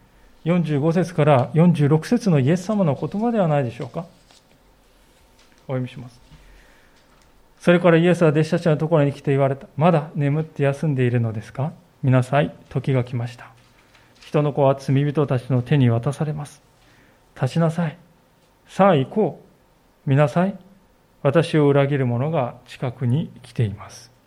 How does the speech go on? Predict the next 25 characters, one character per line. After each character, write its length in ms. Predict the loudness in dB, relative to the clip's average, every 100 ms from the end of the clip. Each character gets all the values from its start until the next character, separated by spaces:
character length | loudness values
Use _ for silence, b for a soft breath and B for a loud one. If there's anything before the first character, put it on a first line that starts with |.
| _ _ _ _ _ _ _ _ _ _ _ _ _ _ _ B B B B
も 200 | 2 2
う 40 | 2
こ 100 | 0
の 80 |
時 240 | 0 -2 -2
は 60 |
イ 100 | -2
エ 60 | -2
ス 60 | -4
様 200 | -2 -2
を 80 |
捕 140 | -2 -2
ら 140 | 0
え 20 |
よ 160 | 2 2
う 40 |
と 100 | 0
す 120 | -2 -2
る 80 |
で 80 | -2
す 80 | -2
ね、 120 | -2
群 240 | 0 0 -2
衆 240 | -2 -2
が 300 | 2 2 0